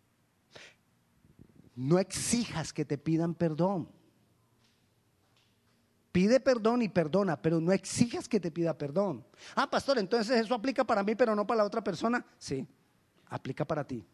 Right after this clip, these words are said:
Y si todos pensamos, "Aplica para mí", entonces no tenemos que pensar que sí aplica para la otra persona. ¿Me entiende? Pero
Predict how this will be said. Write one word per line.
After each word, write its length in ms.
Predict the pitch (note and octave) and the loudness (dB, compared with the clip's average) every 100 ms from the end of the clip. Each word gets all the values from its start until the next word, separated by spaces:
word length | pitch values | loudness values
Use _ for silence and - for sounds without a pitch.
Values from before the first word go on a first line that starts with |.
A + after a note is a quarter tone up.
| _ _ - - | _ _ -14 -4
Y 100 | F#3 | 0
si 140 | - | 2
todos 340 | - C4 D4 | 4 4 2
pensamos, 440 | - G#3 G#3+ F#3+ E3 | 2 4 4 2 -2
"Aplica 320 | E3 A3 C4 | -2 0 2
para 220 | C#4 C#4 | 4 4
mí", 260 | C4+ C#4 - - - | 4 2 0 -10 -4
entonces 260 | E3+ F3+ | 0 4
no 100 | F#3 | 2
tenemos 300 | F#3 F#3+ F#3+ | 2 2 0
que 100 | - | -2
pensar 320 | F#3+ F#3+ G3+ F#3+ | -2 0 0 -2
que 100 | F#3+ | -2
sí 100 | F#3 | -2
aplica 300 | D#3+ E3 D#3+ | -2 -6 -2
para 100 | D#3 | -2
la 80 | |
otra 160 | C#3+ D#3 | 0 -2
persona. 400 | D#3 A3+ A#3+ - _ _ _ _ _ _ _ _ _ _ _ _ _ | -2 -2 -4 -8 _ _ _ _ _ _ _ _ _ _ _ _ _
¿Me 80 | C#3 | 2
entiende? 440 | A3 A3+ C#3 F#2 _ _ _ _ _ - - - | 2 0 -6 -12 _ _ _ _ _ -20 -20 4
Pero 360 | A3+ G#3+ G#3 | 6 6 -2